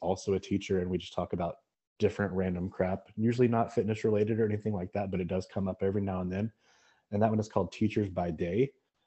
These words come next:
And you can find that anywhere, Apple,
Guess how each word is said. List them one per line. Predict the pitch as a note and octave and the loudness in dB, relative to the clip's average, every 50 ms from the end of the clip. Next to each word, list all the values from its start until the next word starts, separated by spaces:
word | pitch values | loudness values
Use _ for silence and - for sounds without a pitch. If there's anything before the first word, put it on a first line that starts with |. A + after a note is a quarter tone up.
| _ _ _ | _ _ _
And | F#2+ F#2 F#2+ | -4 -2 -2
you | G2 | 0
can | G2 G2+ F#2+ | 0 -2 -2
find | - G#2 G2 F#2+ F#2+ | -2 0 0 2 2
that | F#2+ F#2 F#2+ F#2 F#2 | 2 2 2 0 0
anywhere, | F#2 F#2 F#2 F2 F2 F2 E2+ E2+ E2+ - _ _ _ _ _ - | -2 -2 0 0 0 0 0 -2 -4 -8 _ _ _ _ _ -4
Apple, | F2 F2 F2 - F2 F2 E2+ E2 E2+ - | -4 -4 -2 -2 -4 -4 -4 -4 -6 -8